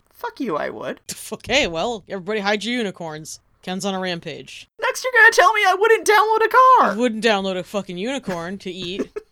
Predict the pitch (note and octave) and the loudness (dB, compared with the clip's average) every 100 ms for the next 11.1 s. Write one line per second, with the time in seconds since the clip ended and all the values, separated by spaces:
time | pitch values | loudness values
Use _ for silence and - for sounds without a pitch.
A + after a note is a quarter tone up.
0 | A4 - C#5 - C5+ _ - _ _ _ | -14 -10 -10 -12 -16 _ -20 _ _ _
1 | _ _ _ _ _ _ _ - A3 C#4+ | _ _ _ _ _ _ _ 2 2 4
2 | G#3+ G3+ - - - - F3 E3+ F3+ E3+ | 0 -2 -4 -16 -16 -8 -6 -4 -2 -2
3 | D#3+ E3 E3+ F3 F3 E3 - - E3 G3+ | -4 -4 -4 -2 0 -2 -4 -2 -2 -2
4 | - _ _ _ F3 - D3 - _ - | -4 _ _ _ -2 -2 -6 -6 _ -2
5 | F#3+ - G3 - D3+ - - F#3+ E3+ - | 0 2 -2 -2 -6 -6 -4 0 0 -2
6 | _ _ G3 G3 A3+ B3 A#3 G3 E3+ E3 | _ _ -4 0 4 4 4 0 -4 0
7 | G#3 A#3 G#3+ - D#3+ E3+ F#3+ E3 F3+ G3 | 0 2 -2 -2 -6 -4 -4 -2 0 0
8 | G3 F#3+ A3 F3 D#3 D3+ F3+ F3+ F#3 F#3+ | -2 -4 -4 -6 -10 -10 -10 -8 -8 -10
9 | F#3 D#3+ D3+ _ _ _ _ _ - D#3+ | -10 -12 -18 _ _ _ _ _ -4 0
10 | E3 E3 G3+ G3 A3+ B3 C4+ A3 F3 D#3 | 4 2 2 4 4 6 6 6 4 2